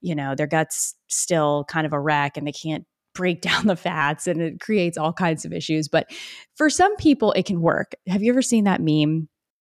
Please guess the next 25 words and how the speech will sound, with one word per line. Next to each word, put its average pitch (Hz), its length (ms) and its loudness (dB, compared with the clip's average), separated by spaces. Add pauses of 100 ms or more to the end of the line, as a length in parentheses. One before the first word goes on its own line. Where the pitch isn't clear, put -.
(380)
I'm, 175 280 2
I'm 160 180 0
already 170 420 0
digressing 147 480 0
into 147 220 -2
a 147 80 0
rabbit 147 260 -2
trail 170 160 2
here, 160 200 4
but 151 240 0
it's, 170 180 -4
like, 143 260 -4 (340)
the 180 60 2
man, 151 540 0 (320)
it's, - 260 -4
it's - 140 -6
like 202 80 2
a 185 60 -2
stick - 280 -4
figure, 185 460 -4
and 170 80 -4
the 165 60 -2
man 156 420 -4
is, - 260 -6
like, 165 300 0